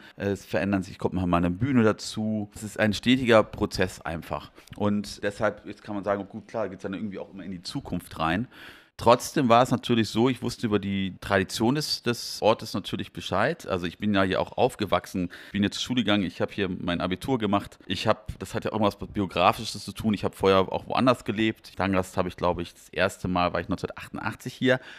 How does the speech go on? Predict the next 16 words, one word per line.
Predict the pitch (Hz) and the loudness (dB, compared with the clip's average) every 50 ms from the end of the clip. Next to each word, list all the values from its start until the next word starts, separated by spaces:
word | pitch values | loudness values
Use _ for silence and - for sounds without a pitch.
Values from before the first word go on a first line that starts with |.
| - - | -12 -4
aber | - 90 87 90 90 | -2 2 2 2 2
fest | - - - 113 110 - - - _ - | 2 0 0 0 0 -2 -6 -16 _ -14
bin | - 87 95 90 | -8 -6 -6 -6
ich | - - - | -6 -10 -14
zweitausend | - - 101 90 - - 95 104 120 127 131 | -4 -2 -2 -2 2 2 4 4 4 4 2
hingezogen. | 117 120 117 117 113 107 - - 120 113 110 107 110 113 - _ _ _ | 0 0 0 0 0 -2 -2 -2 -2 0 0 -2 -4 -6 -8 _ _ _
Und | 104 104 101 101 104 101 - - - - - - | 0 2 4 4 2 0 -2 -8 -14 -14 -16 -4
dass | - - 101 98 - - - - - - - - - - _ | 2 2 2 2 2 -4 -12 -12 -12 -14 -16 -18 -20 -12 _
ich | 104 95 - | -10 -8 -2
hier | - 110 104 98 | 0 0 0 2
quasi | - 101 98 101 95 92 98 - | 4 4 4 4 4 2 -2 0
als | - 92 92 87 - - - - 80 - - - | 0 0 0 0 -4 -12 -16 -14 -14 -16 -8 -4
Abräumer, | - - - - - 101 101 104 101 101 98 95 98 98 98 98 92 87 | -4 -4 -4 0 4 6 6 6 6 6 4 4 4 4 4 2 2 0
ähm, | 80 69 65 71 69 69 76 - - - | -4 -6 -8 -8 -10 -10 -10 -12 -12 -6
angefangen | - 95 101 98 95 - - 98 95 92 90 92 | -4 -4 -2 -2 -4 0 0 2 2 2 -2 -2
habe. | 95 95 92 95 95 95 92 92 95 | 2 4 4 4 4 2 0 -2 -4